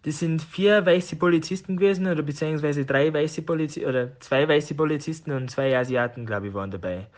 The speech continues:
Der eine, der was den Knie auf den George Floyd seinen Nacken gehalten hat, ist auf Second Degree Murder,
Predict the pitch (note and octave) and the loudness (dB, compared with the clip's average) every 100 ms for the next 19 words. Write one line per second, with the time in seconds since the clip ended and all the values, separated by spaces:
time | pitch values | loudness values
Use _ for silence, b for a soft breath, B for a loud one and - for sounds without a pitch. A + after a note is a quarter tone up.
0 | b b b b b b b _ _ _ | b b b b b b b _ _ _
1 | _ _ _ _ _ - C#3+ C#3+ F3+ G3 | _ _ _ _ _ -2 2 4 4 2
2 | F3+ F3+ F3+ E3 - - - F3 D3 C#3+ | 4 4 4 2 -6 -14 -16 -4 -2 -2
3 | C#3+ E3 F3 E3+ D#3+ D3 D3+ - D#3 D#3+ | -2 0 2 0 0 2 2 0 -2 0
4 | D#3 C#3 C3+ C3 C3+ D3+ D#3+ D#3+ D3 _ | -2 -2 -2 -2 -2 -2 -4 -4 -6 _
5 | _ D3+ D3 D3+ D#3 D#3+ D#3+ E3+ - _ | _ -4 0 0 -2 -2 -2 -2 -10 _
6 | _ _ _ _ - C#3+ C#3+ - - A2+ | _ _ _ _ -6 -4 -4 -8 -10 -2
7 | C3 C3+ - D#3 D#3 D#3 C3+ B2 C#3 C3+ | 0 0 0 -2 0 -4 -4 -2 0 2
8 | B2+ C3 E3 E3+ E3+ | 0 -2 0 -2 -6